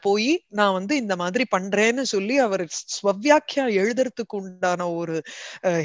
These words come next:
ஹேத்துவை கொடுக்கிறார் அந்த சிகரணி மாலா வியாக்கியானத்துல. அதனால இ-, அதே போல இதுலயும் துர்கா சந்திரகலா ஸ்துதியிலையும் அவர் வந்து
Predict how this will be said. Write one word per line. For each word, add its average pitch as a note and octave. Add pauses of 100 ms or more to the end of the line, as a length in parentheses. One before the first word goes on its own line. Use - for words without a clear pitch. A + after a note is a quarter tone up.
(100)
ஹேத்துவை C4+
கொடுக்கிறார் G3+
அந்த F#3
சிகரணி G3
மாலா E3
வியாக்கியானத்துல. D#3+ (760)
அதனால B3+
இ-, C4
அதே A#3+
போல D#4
இதுலயும் C4+ (240)
துர்கா C4
சந்திரகலா A3+
ஸ்துதியிலையும் G3 (100)
அவர் F#3+
வந்து G3+